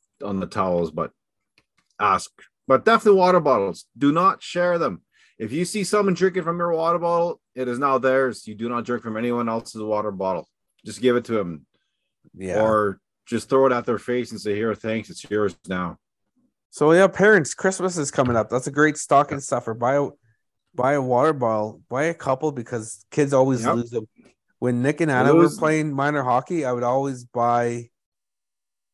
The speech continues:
Speaker 2: a couple extra because I know they would lose them and
Speaker 1: Yeah.
Speaker 2: leave them in the dressing room or at the arena.
Speaker 1: Mm-hmm.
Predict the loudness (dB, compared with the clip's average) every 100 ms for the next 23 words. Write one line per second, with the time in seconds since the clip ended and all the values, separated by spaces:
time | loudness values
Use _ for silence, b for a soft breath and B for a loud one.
0 | _ -20 -12 -12 -10 -8 -8 -8 -10 -8
1 | -10 0 2 2 0 0 -4 -6 -6 -6
2 | -6 -8 -8 _ -8 -2 0 0 0 -2
3 | -4 -4 -4 -2 -6 -8 -6 -6 -6 -6
4 | -6 -6 -10 _ _ -6 -2 2 0